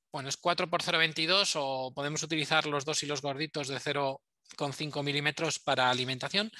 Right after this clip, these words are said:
Y entonces es rojo, amarillo, verde y negro. Y bueno, pues, eh, se puede ser apantallado o no apantallado, mejor si es apantallado.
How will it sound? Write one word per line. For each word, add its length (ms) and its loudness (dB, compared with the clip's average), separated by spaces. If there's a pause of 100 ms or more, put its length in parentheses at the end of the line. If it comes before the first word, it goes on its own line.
(440)
Y 60 -4
entonces 240 4
es 160 4
rojo, 500 2
amarillo, 720 2
verde 640 2
y 160 -2
negro. 520 4 (840)
Y 420 2
bueno, 200 -12
pues, 220 -2 (720)
eh, 500 4
se 180 4 (180)
puede 220 6
ser 140 4
apantallado 540 4
o 20 -6
no 100 -2
apantallado, 580 2
mejor 440 -4
si 100 -2
es 80 0
apantallado. 640 2